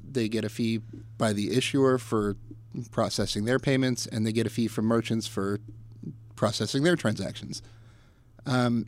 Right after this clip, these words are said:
MasterCard and Visa are pretty much pure payment processors.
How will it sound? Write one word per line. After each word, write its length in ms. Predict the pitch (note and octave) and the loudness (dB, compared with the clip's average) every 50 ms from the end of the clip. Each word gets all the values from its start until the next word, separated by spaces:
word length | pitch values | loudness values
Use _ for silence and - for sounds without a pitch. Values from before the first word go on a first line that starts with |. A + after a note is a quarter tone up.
| - - - - - - - | -6 -16 -16 -16 -10 -2 4
MasterCard 540 | B2+ B2+ C#3+ D3 - G3 F3 - F3 E3 D3+ | 6 6 6 6 4 0 4 6 6 6 6
and 80 | C#3 | 6
Visa 320 | B2+ B2 B2+ A#2+ - C3 G#2 | 6 6 6 6 4 2 4
are 140 | A#2 A#2 | 4 0
pretty 180 | G2+ - C#3 C3+ | 2 2 2 4
much 220 | B2 B2 - - | 4 4 2 0
pure 240 | - - C3+ C3 A#2+ | 0 4 6 6 6
payment 460 | - - - - - A#2 G2+ G#2 - | 4 0 -8 2 2 2 2 2 -2
processors. 680 | - - F#2+ E2 - - - - - - - - - | -2 -4 -4 -4 -4 -10 -12 -12 -12 -14 -14 -14 -16